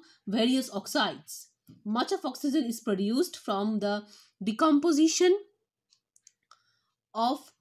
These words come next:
water molecules by sunlight during the photosynthesis and is released in the atmosphere through the transpiration and the respiration process of the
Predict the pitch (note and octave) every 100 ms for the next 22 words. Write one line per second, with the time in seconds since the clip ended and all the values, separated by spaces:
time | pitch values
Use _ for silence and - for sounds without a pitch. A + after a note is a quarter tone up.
0 | _ G3 A3 - D#4+ D#4+ A#3 A3+ B3 A#3+
1 | A#3 - - _ F3 F3 G#3 A3 A3+ C4+
2 | C#4 D#4 D4 C4+ A3 A3 G#3 A3+ A3+ -
3 | G#3+ G#3+ G#3 G#3 G#3+ G3 - _ _ -
4 | - G3+ D#4 A3+ A3+ F#3+ - _ - G3
5 | A#3+ D#4 D#4+ A#3+ A#3 A3 G#3 B3 D4 D#4
6 | - D4 C4+ B3+ G3+ G#3 G3+ G#3+ - D4+
7 | D4+ C#4+ E4 C#4+ C#4+ - - G#3+ G#3 G3+
8 | G3+ - C#4 C4+ C4+ - F3 G3+ G#3 F#3
9 | E4